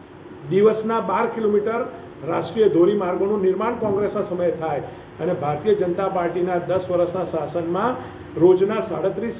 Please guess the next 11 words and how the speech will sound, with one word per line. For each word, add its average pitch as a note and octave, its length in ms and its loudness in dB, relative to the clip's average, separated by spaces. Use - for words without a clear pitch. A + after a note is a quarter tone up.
કરોડ, A3 320 6
અરે, F#3 180 0
સાડત્રીસ G3+ 680 -6
કિલોમીટરનું A#3+ 640 6
નિર્માણ F#3 480 0
અને G3+ 120 -4
કરોડો C#4 440 4
નાગરિકોને A#3 600 0
ફાયદો G#3 420 4
આનાથી F3 400 -2
થાય, G3 300 -4